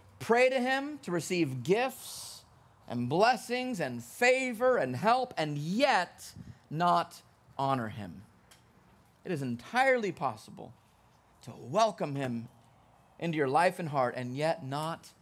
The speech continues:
truly honor him. Jesus said in Mark chapter seven, verse six, "Well did Isaiah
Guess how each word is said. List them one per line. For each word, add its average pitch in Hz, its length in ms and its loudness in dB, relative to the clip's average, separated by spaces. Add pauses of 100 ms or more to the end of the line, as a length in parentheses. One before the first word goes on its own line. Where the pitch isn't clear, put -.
(260)
truly 131 640 -6 (480)
honor 139 280 -2
him. 104 340 -8 (840)
Jesus 170 320 0
said 180 140 4
in 170 80 0
Mark 170 260 4
chapter 165 260 0
seven, 170 320 2
verse 156 200 4
six, - 580 -2 (600)
"Well 180 520 4
did 151 200 2
Isaiah 139 840 2